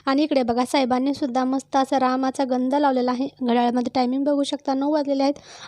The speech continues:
आणि टीव्हीवरती बघा, ह्या बातम्या आमच्या घरामध्ये चालू आहेत.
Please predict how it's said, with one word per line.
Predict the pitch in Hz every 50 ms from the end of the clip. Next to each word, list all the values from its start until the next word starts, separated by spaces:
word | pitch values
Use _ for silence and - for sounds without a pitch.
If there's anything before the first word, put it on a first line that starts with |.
| -
आणि | - 262 262 285
टीव्हीवरती | 269 320 294 269 269 262 254 254 247 247 - 262
बघा, | 233 240 233 233
ह्या | 233 240 254 240
बातम्या | 233 240 233 - 247 233 233
आमच्या | 226 226 - 302 302
घरामध्ये | 277 262 247 226 226 233 285 302
चालू | - 320 262 240 226 220
आहेत. | 214 214 226